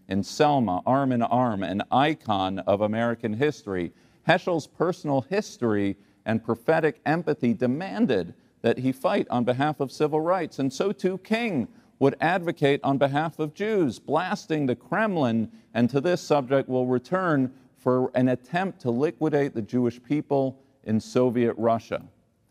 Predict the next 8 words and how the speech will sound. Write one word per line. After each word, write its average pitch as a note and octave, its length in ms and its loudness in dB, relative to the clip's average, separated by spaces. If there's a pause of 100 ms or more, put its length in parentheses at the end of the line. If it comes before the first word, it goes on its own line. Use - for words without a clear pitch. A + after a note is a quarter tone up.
(280)
Years F3+ 420 4
later, B2+ 480 2 (420)
ten E3 300 2
days D3+ 320 2
before B2 400 0
King C3 480 0
was G#2+ 180 -4
assassinated, G2 880 -2